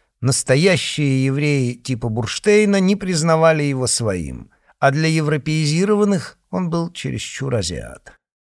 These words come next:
Монголы тоже относились к нему с недоверием,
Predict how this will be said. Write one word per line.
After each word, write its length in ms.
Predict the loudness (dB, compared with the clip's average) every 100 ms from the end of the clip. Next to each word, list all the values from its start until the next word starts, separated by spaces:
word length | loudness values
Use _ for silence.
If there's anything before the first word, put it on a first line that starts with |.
| _ _ _ _ _ 0
Монголы 460 | 2 6 6 4
тоже 300 | 4 4 4
относились 560 | 2 2 0 0 -2 -2
к 60 |
нему 200 | -2 0
с 120 | 0 0
недоверием, 840 | 2 2 2 0 -2 -4 -4 -6